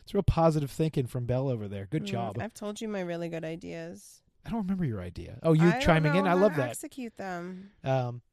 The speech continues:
Speaker 2: I know how to execute you.
Speaker 1: Oh, God. Um, you executed that twenty-year-old, uh,
Speaker 2: I
Speaker 1: the other
Speaker 2: did.
Speaker 1: week.
Speaker 2: Yeah, I forgot we hadn't recorded since we did that. Yeah.
Speaker 1: So we
Speaker 2: 'Cause
Speaker 1: had a fan who wanted to, uh, film with Belle.
Speaker 2: Uh-huh.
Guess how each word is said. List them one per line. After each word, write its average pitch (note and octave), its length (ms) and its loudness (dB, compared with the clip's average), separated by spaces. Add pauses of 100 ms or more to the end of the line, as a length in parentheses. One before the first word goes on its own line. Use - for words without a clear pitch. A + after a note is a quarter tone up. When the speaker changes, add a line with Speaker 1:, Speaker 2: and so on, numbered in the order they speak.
Speaker 2:
I G3+ 100 -10
know G3+ 160 -6
how A3 80 -8
to G#3+ 80 -10
execute - 560 -14 (100)
you. G3+ 520 -12 (200)
Speaker 1:
Oh, A#3 340 2
God. B3 580 -2 (400)
Um, B2 240 -8
you E3+ 160 0
executed D#3 420 0
that C3 160 -2
twenty-year-old, C3 720 -2 (540)
uh, B2+ 120 -6
Speaker 2:
I A#2+ 140 -6
Speaker 1:
the B2+ 140 -4
other A3 100 -4
Speaker 2:
did. A3+ 340 0
Speaker 1:
week. G3+ 60 -10
Speaker 2:
Yeah, C4+ 120 -2
I C#4 100 -4
forgot D4+ 320 -4
we F4 120 -6
hadn't E4 260 -6
recorded D4+ 520 0
since G3 240 -4
we G#3 120 -4
did A3+ 180 -6
that. F#3 160 0
Yeah. G3 440 2 (340)
Speaker 1:
So - 200 0
we F3+ 140 4
Speaker 2:
'Cause G3 80 4
Speaker 1:
had F#3 140 2
a D#3 40 2
fan E3 440 -2
who C3 160 -2
wanted C3 420 -10
to, A2+ 420 -8 (160)
uh, G#2 360 -12 (680)
film C#3+ 280 0
with A2 180 -6
Belle. B2+ 400 -8 (100)
Speaker 2:
Uh-huh. F3+ 460 -8